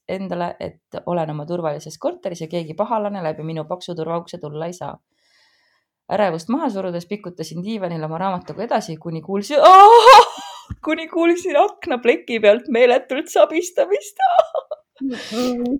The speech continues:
Speaker 1: Ja nägin akna taga musta ronka, kes jälitas mulle reaalselt otsa ja oleks nagu tahtnud aknast sisse saada. Sel hetkel tundsin küll, et veri tahtis mu soontest tarduda.
Speaker 2: Issand.
Speaker 1: Ja mis me teame,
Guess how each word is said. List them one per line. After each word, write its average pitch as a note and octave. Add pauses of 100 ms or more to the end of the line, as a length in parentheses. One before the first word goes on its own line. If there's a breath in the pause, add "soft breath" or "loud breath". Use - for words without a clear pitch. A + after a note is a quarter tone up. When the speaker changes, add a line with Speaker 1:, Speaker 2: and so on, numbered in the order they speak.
Speaker 1:
Ja A3
nägin A3+
akna A#3
taga G#3
musta G#3+
ronka, F3+
kes F3
jälitas G#3+
mulle F3
reaalselt F#3+
otsa F3+ (140)
ja F3
oleks F3
nagu D#3+
tahtnud F3
aknast E3
sisse E3
saada. E3 (840 soft breath)
Sel A#3+
hetkel G#3+
tundsin F3+
küll, E3+
et D#3+
veri D#3
tahtis D3+
mu D3+
soontest D3+
tarduda. - (1120)
Speaker 2:
Issand. D3
Speaker 1:
Ja C#3
mis -
me C#3
teame, A3